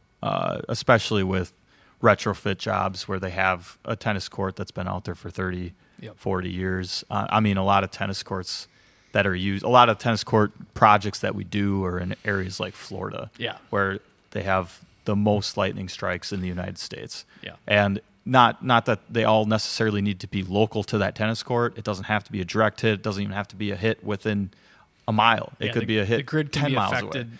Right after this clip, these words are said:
Speaker 2: Yeah,
Speaker 1: Um,
Speaker 2: exactly.
Speaker 1: so, yeah, it's just one of those, it's, it's a difficult thing, um, because the existing lights would have always been able to absorb that, those hits, um, because they just don't operate in the same manner.
Speaker 2: Yep.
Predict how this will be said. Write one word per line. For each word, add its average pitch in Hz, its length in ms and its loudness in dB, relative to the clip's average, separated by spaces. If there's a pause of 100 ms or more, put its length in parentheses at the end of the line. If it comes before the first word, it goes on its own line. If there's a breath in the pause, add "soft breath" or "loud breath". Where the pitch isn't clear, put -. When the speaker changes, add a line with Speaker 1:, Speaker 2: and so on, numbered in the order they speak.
(100)
Speaker 2:
Yeah, 110 120 -10 (180)
Speaker 1:
Um, 92 240 2
Speaker 2:
exactly. 90 340 -6
Speaker 1:
so, 92 400 4
yeah, 95 160 2
it's 113 220 2
just - 180 2
one 131 140 8
of 120 80 6
those, 110 320 4 (360)
it's, 120 280 -4
it's 127 180 2
a 131 60 2
difficult 139 500 0
thing, 110 460 4 (500 soft breath)
um, 95 400 2
because 104 460 0
the 98 180 -2
existing 101 500 0
lights 95 380 2
would 98 120 2
have 90 140 -2
always 101 320 6
been 98 140 -4
able 92 220 -2
to 92 180 -4
absorb 90 440 -4
that, 95 280 0 (300)
those 104 220 -6
hits, - 420 -4 (100)
um, 92 380 -6
because 95 640 -8
they 104 140 -8
just 98 200 -10
don't 92 180 0
operate 92 480 -2 (120)
in 95 120 -8
the 92 80 -6
same 85 300 -8
manner. 90 380 -4 (100)
Speaker 2:
Yep. 120 160 -14